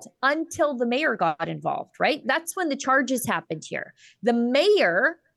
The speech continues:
Speaker 2: went to Twitter, had a little Twitter rant, um, and charges came days later. So I think pressure, a political pressure came out of the mayor, mayor's office to the Calgary Police Service,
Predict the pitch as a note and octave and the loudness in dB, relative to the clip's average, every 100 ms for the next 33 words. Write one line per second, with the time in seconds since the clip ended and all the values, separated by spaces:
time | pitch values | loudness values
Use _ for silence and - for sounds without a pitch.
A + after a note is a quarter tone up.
0 | _ _ _ _ _ _ - B3 A#3+ B3+ | _ _ _ _ _ _ -2 0 0 -4
1 | - - D4+ G3 A#3+ D4+ _ B3+ B3 A#3+ | -8 -2 2 4 4 0 _ 0 4 4
2 | A3+ G#3+ D#4+ E4 A3 F3 F3+ B3+ - _ | 2 0 0 0 0 -2 -6 -8 -14 _
3 | _ _ _ _ - G#3+ G#3 G3+ A3 G#3 | _ _ _ _ 0 2 2 0 0 0
4 | G3 - - B3+ A3 A3 - - F#3+ F#3 | -4 -14 -6 0 0 -2 -6 -6 -6 -6
5 | - F3 F#3 F3 E3+ E3 - D#3+ - G3+ | -10 -4 -2 -2 -2 -4 -4 -8 -2 0
6 | G3 C4 A3+ - C#4 D4+ C#4+ _ - A3 | 0 -2 -6 -2 -2 -2 -8 _ -6 -6
7 | - C4 C4 C#4+ D4+ B3+ G#3+ A3 - G3+ | -4 0 0 2 -2 0 -2 -4 -6 -2
8 | G3+ A3 A3+ F#3+ F3 - F#3+ F3+ F3 D#3+ | -2 0 0 0 0 -2 -2 0 0 -2
9 | - A3+ A#3 - _ _ _ _ - C4+ | -2 -4 -6 -12 _ _ _ _ -4 0
10 | C#4+ C#4+ B3 A#3 B3 B3 A3+ G#3 - F#3+ | 0 2 0 2 -2 -2 -2 -4 -4 -6
11 | F#3 F3 | -6 -10